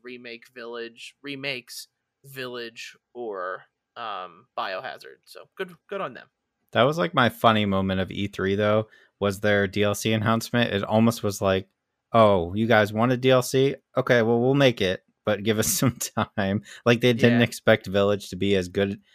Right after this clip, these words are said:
Speaker 2: people to enjoy it as much as they did. But, um, I'm down for some D L C. The Resident Evil seven D L C was really good, so bring, bring on more.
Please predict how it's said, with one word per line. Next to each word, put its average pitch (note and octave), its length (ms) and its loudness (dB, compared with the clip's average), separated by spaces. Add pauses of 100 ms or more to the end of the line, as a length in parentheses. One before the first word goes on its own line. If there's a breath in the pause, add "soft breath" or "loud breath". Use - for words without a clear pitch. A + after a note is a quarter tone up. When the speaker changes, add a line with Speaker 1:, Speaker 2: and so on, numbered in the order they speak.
(120)
Speaker 2:
people G#2+ 300 -2
to G2+ 60 4
enjoy F#2 400 0
it G2+ 40 2
as F#2 180 -4
much - 220 -4
as F#2 120 -4
they F#2 140 -2
did. F2+ 340 -4 (340 soft breath)
But, G#2+ 220 4
um, G2+ 400 2
I'm B2+ 180 2
down A#2+ 220 4
for F#2+ 120 -4
some F#2+ 180 -4
D F2+ 120 -2
L E2 120 0
C. F2 300 -4
The F2+ 120 -4
Resident G#2 280 0
Evil F#2 120 -2
seven F#2 320 -2
D F2+ 80 -4
L F2 100 -2
C F2+ 180 -8
was F2 180 -10
really F2 240 -6
good, E2+ 280 -6
so F2 200 -6
bring, G2 340 -8
bring G2+ 200 -4
on G#2 140 -2
more. F2 280 -4